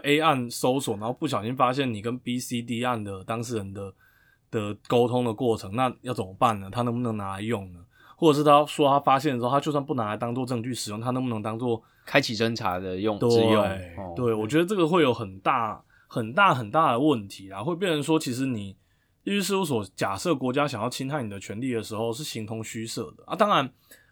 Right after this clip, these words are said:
Speaker 1: 有些人会说，“啊，你不要犯罪就好啊。”我觉得不，不是这样子讲的，就是，呃，如果啦，一个国家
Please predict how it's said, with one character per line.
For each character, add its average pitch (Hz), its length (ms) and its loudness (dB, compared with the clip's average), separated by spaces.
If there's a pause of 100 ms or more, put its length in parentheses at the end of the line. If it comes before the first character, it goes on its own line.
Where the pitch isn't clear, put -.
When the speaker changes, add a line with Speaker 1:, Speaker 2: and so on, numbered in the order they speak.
(200)
Speaker 1:
有 139 140 0
些 170 120 2
人 175 140 2
会 180 140 0
说 151 300 0
，“啊， 196 80 2
你 165 120 0
不 120 120 -6
要 156 120 0
犯 170 200 -4
罪 165 140 -2
就 160 140 0
好 110 140 -8
啊。” 90 280 -16 (340)
我 117 160 -4
觉 135 120 4
得 135 260 4 (200)
不， 117 140 -10
不 120 180 -8
是 143 140 -4
这 139 80 0
样 117 160 -2
子 98 100 -12
讲 - 240 -14
的， - 200 -20
就 160 140 -4
是， 160 340 2 (460)
呃， 110 400 0
如 147 300 6
果 110 300 0
啦， 95 380 -14
一 151 140 -6
个 151 120 4
国 120 240 0
家 120 380 0